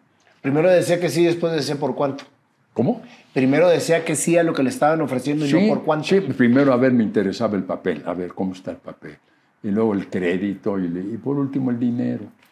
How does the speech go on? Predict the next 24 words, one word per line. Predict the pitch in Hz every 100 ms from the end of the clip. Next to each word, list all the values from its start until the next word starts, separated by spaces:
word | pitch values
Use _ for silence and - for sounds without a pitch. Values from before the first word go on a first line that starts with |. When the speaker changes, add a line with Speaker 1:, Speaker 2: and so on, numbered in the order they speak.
| _ _ _ _ _ _ _ _ -
Speaker 1:
De | 156
las | 165 -
tres | 214 254 - - - _ _ _ _ -
modalidades | 135 143 139 139 151 175 -
que, | 151 127 127
que | 131
usted | 123 151 143
trabajaba, | 151 139 143 139
que | 139
era | 131
el | 123 123
teatro, | 139 139 123 117 - -
la | 104 101
televisión | 113 113 110 139 135 135 127 - _ _ _ _ _
y | 123
el | 113
cine, | - 147 127 127 - _ _ _ _ _ -
¿cuál | 165
era | 185 202
la | 180
que | 135
más | 135 151
disfrutaba? | 160 - 123 123 131 127 - _ _ - - - -
Speaker 2:
Mira, | 95 98 87 73